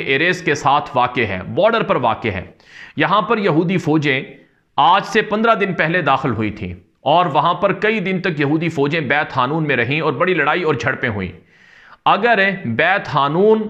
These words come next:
को मुकम्मल तौर पर यहूदी कंट्रोल कर रहे होते तो वहाँ पर यहूदियों का नुकसान ना होता। बैत हानून से ही यहूदी निकलकर, फ़ौजें, उनके टैंक निकलकर गजा शहर के अंदर आए हैं। तो आज की खबर यह है कि बैत हानून में एक इमारत में पनाह लेने वाले यहूदियों को मुजाहिदीन ने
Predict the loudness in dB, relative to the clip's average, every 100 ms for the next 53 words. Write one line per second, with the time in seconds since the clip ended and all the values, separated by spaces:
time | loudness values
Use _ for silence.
0 | -10 -18 _ _ _ _ 0 2 2 0
1 | 0 0 2 0 0 0 0 0 0 0
2 | -2 -2 -2 0 0 0 -2 0 0 0
3 | 0 0 0 0 -2 -12 -4 -2 0 2
4 | 0 0 -2 0 0 0 0 -2 0 -2
5 | -2 -2 -2 0 -2 -4 -4 -6 -8 -14
6 | -20 -18 -6 -2 0 0 0 0 2 2
7 | 2 2 0 2 2 2 0 0 0 0
8 | 0 -2 -2 -2 -2 0 -2 0 -2 -2
9 | -2 -2 -2 0 -2 -4 -4 0 0 0
10 | -2 -2 -2 -2 -2 -2 -4 -10 -16 _
11 | -20 -20 -20 -20 _ -2 2 4 4 2
12 | 0 0 0 2 2 2 0 0 -2 0
13 | 0 0 0 0 2 0 0 2 2 0
14 | -2 -2 0 2 2 0 -4 -2 0 0
15 | 2 0 0 0 0 0 0 0 0 0
16 | 0 0 0 0 0 0 0 -2 -2 -2
17 | 0 0